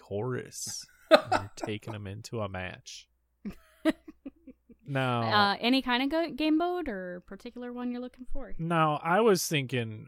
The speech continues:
Speaker 1: we select one host and you gotta group up with the community.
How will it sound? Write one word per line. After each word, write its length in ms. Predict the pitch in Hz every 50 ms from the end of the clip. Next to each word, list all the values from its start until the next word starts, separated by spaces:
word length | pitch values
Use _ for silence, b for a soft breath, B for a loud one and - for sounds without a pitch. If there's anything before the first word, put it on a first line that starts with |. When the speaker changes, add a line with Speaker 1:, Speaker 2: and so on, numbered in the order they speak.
| - -
Speaker 1:
we 180 | 123 127 127 117
select 480 | - - - 131 120 117 113 - -
one 260 | 120 117 117 117 113
host 440 | 107 113 117 123 139 156 - - -
and 220 | - 120 117 113 110
you 60 | 110
gotta 260 | 107 120 117 117 113
group 300 | 104 107 117 117 107 -
up 180 | 113 107 - -
with 80 | 113 104
the 80 | 113
community. 600 | - - 107 101 98 95 101 101 - 101 107 123